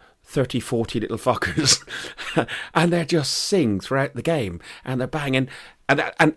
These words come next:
I think that's where the drum, as much as it might get annoying for some people, that's where the drum does come in, even a small drum, just so it keeps the rhythm going. So the guy at the front, he's leading, as long as he's banging the drum and somebody's singing along with him. How many times have,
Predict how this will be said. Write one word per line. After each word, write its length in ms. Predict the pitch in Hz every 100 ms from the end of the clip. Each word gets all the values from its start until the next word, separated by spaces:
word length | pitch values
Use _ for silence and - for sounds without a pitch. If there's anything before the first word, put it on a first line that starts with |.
| -
I 80 | 131
think 340 | - 196 -
that's 280 | 151 147 -
where 100 | 131
the 80 | 110
drum, 440 | 101 135 98 101 - _ _ 107
as 100 | 107
much 180 | 156 147
as 100 | 131
it 140 | -
might 200 | 127 110
get 120 | 120
annoying 320 | 117 123 120 101
for 100 | 92
some 200 | 101 87
people, 380 | 87 - 92 92 - - -
that's 240 | 120 - 117
where 60 |
the 80 | 107
drum 300 | 95 104 98
does 260 | 107 104 -
come 160 | 110
in, 140 | 104 82
even 280 | 127 147
a 60 | 156
small 280 | - 139 110
drum, 200 | 101 107
just 180 | 127 -
so 160 | 120
it 120 | 92 -
keeps 260 | 143 135
the 80 | 123
rhythm 300 | 120 120 117
going. 220 | 117 104
So 120 | 90 98
the 80 | 107
guy 220 | 143 151
at 60 |
the 60 | -
front, 340 | - 113 117 - - - -
he's 180 | 113 127
leading, 240 | 135 123
as 120 | 95
long 140 | 127 160
as 80 | 139
he's 120 | 131
banging 260 | 139 131 117
the 80 |
drum 400 | 107 120 101 113 - - -
and 100 | 90
somebody's 340 | 135 123 113
singing 200 | 127 110
along 240 | 110 131
with 100 | 107
him. 80 | 104
How 120 | 135
many 160 | 233 247
times 260 | - 120 107
have, 160 | 107